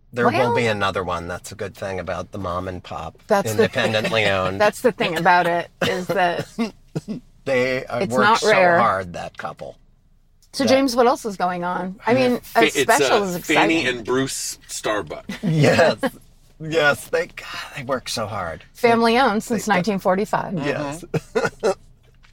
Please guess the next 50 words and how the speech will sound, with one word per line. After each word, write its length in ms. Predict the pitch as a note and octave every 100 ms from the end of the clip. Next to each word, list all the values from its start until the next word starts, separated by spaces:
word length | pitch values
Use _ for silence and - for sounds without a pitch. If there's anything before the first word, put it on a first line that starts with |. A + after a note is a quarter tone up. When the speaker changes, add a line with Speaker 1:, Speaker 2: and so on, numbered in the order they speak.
| _ _ _ _ _ _ _ -
Speaker 3:
Oh, 60 | G2+
Fannie 280 | D#3+ G3
Starbucks 440 | E3 D#3+ D#3 E3 -
started 320 | E3 D3+ A2
this 160 | A2 -
chain 340 | B2 C#3+ E3+
with, 360 | C3 G#2+ A2+ -
uh, 120 | - B2+
out 120 | B2+
of, 180 | - -
out 140 | C3+
of 60 | A#2+
a, 280 | G#2 G#2+ F#2+
a, 320 | - - -
a 40 |
bottom 320 | - E3 G3+
of 80 | F#3+
a, 340 | E3+ C#3+ G#2+ F#2+ -
bottom 180 | F#3+ A3
of 120 | F3+
a 40 | C#3+
basement. 480 | C#3 - - - - -
<laughs> 80 | C#4 - _ _ _ -
She 80 | F#3
had 80 |
a 60 | F#3
dream 380 | C3+ G3+ B3 B3+
and 60 |
she 100 | C3+
had 80 | C#3+
a 40 | -
cup 160 | F#3
of 80 | -
coffee. 460 | D#3 F#2+ - - - - - - _
Speaker 2:
She 200 | - B3
wanted 340 | B3 D4 C4
to 100 | C#4+
caffeinate 560 | G3+ B3+ B3 C4 B3+ G3+
hobos 640 | A#3 A3 G3 E3+ D#3 D3+
all 320 | A3 C#4 D#4 D#4
around, 680 | B3+ G3+ F3+ E3+ F3 - F3+ - -
Speaker 1:
<laughs> 220 | - -
Speaker 2:
and 160 | G#3+
she 120 | G#3 G3+
did 180 | E3
it. 260 | C3 - - - _ _
Speaker 1:
She 120 | - G2
did 340 | - E2 -
do 100 | -
it. 280 | - -